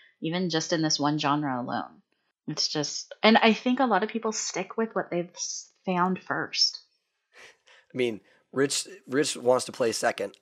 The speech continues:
Speaker 2: I'm still running a three five game. Like, I'm still
Speaker 1: Three five,
Speaker 2: running a
Speaker 1: not Pathfinder?
Speaker 2: I'm running a three five frickin' Greyhawk setting, 'cause that's what I got started in. And that's just me.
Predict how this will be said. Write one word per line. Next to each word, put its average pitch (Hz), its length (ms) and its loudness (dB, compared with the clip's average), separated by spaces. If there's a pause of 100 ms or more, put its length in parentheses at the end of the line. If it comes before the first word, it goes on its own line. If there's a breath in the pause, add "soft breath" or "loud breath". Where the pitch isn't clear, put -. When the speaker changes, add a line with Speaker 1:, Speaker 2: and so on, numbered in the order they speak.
Speaker 2:
I'm 135 220 8
still 170 260 0
running 127 380 2
a 101 40 -2
three 113 200 -6
five 98 300 -4
game. 82 280 -14 (360)
Like, 120 200 8
I'm 135 120 8
still 240 140 10
Speaker 1:
Three 262 120 8
five, 226 260 12
Speaker 2:
running 508 80 8
a 392 40 8
Speaker 1:
not 285 200 10
Pathfinder? 415 320 4 (520)
Speaker 2:
I'm 143 160 4
running 165 220 6
a 120 80 6
three 156 320 0
five 120 720 4 (100)
frickin' 127 420 -2
Greyhawk 117 420 2
setting, 98 420 -4 (320 soft breath)
'cause 123 160 -2
that's 127 240 6
what 131 100 6
I 120 100 6
got 110 160 0
started 90 300 -2
in. 85 180 -14 (300)
And 113 460 2 (140)
that's 151 180 4
just 175 160 0
me. 170 380 0